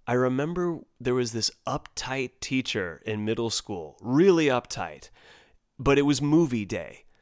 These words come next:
So we're gonna watch a comedy. And you know, it's, it's already hilarious when someone with kind of, like, a real uptight, no sense of humor goes, "We're going to watch a comedy." And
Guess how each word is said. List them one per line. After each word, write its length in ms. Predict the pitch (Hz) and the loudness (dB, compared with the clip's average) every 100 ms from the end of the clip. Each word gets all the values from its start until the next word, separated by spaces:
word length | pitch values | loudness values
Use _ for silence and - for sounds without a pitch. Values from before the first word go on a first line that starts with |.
| _ | _
So 220 | - - 135 | -2 2 4
we're 140 | 165 | 4
gonna 220 | 165 151 | 4 4
watch 300 | 135 101 - | 4 2 2
a 80 | 127 | -2
comedy. 800 | - - 143 135 113 87 78 62 | -2 -4 0 0 -2 -4 -8 -6
And 100 | 104 | 0
you 100 | 120 | 2
know, 160 | 131 127 | 2 2
it's, 180 | - - | -2 -8
it's 540 | - 113 - 110 107 - _ _ | -10 -10 -10 -10 -10 -12 _ _
already 440 | - 131 123 120 113 | -2 0 0 -2 -2
hilarious 600 | 107 104 101 98 92 - | -2 -2 -2 -2 -4 -6
when 140 | 101 | -4
someone 400 | - 107 104 104 | -4 -2 -4 -4
with 160 | 98 - | -8 -8
kind 160 | 107 | -8
of, 100 | 104 | -6
like, 240 | 104 92 - - | -6 -8 -12 -12
a 140 | 92 | -10
real 400 | 90 104 110 104 | -8 -4 -2 -2
uptight, 480 | 104 - - 104 98 | -4 -6 -6 -4 -4
no 180 | 98 101 | -8 -6
sense 300 | - 101 95 | -6 -6 -8
of 100 | 98 | -8
humor 300 | 104 95 90 | -8 -6 -8
goes, 260 | 87 87 | -10 -8
"We're 80 | 113 | -8
going 300 | - 135 131 | 2 4 4
to 80 | 131 | 2
watch 320 | 110 107 - | 2 0 0
a 60 | 101 | -10
comedy." 680 | - - 131 98 82 76 - - - - - - _ | -6 -2 0 -2 -8 -12 -18 -20 -20 -20 -20 -20 _
And 380 | 120 117 113 | -2 0 -2